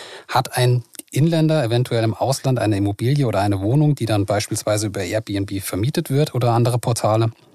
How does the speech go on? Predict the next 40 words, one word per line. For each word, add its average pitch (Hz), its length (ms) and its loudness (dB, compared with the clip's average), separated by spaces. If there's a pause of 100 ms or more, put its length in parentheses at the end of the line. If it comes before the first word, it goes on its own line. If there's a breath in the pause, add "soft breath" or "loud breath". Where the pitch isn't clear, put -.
(680)
Und 110 340 0
an 104 100 2
diese 110 200 2
Informationen 110 560 2
ranzukommen, 117 760 0
war 107 360 2 (400)
in 113 320 -2
Vergangenheit 107 500 0
immer 92 160 -2
schwierig. 147 460 0 (600 loud breath)
Das 95 160 -2
soll 107 160 0
sich 113 140 0
jetzt 101 240 -4
ändern. 190 480 2 (460)
Und 104 120 0
zwar 101 220 0
wird 110 120 -2
hier 120 160 0
ein 107 120 4
Gesetz 101 380 -2
geschaffen, 139 520 2 (140)
der 110 360 2
einen 101 280 2
Informationsaustausch 123 1400 0
zwischen 120 320 -2
den 104 160 0
ausländischen 139 640 0
Behörden 113 340 0
und 101 140 -2
dem 101 100 -6
B 107 140 -4
Z - 200 -8
S - 140 -8
T 117 200 0
vorsieht, 160 520 -2
also 95 140 -6
einen 95 140 -2
automatischen 107 640 0
Informationsaustausch 135 1160 0